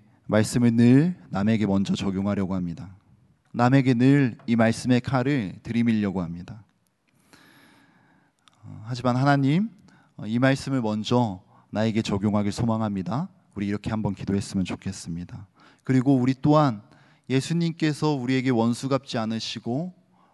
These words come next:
우리에게 자비를 베풀어 주셨듯이 우리도 이 말씀을 가지고 남을 해하거나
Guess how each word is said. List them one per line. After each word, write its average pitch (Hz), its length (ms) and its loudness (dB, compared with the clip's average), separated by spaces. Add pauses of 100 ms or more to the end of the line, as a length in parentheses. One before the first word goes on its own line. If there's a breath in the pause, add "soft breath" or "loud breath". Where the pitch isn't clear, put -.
우리에게 120 360 2
자비를 113 340 0
베풀어 104 360 -8
주셨듯이 107 800 -8 (380 soft breath)
우리도 139 320 2
이 120 140 4
말씀을 127 500 4
가지고 113 600 -2 (300 soft breath)
남을 131 400 2
해하거나 117 680 2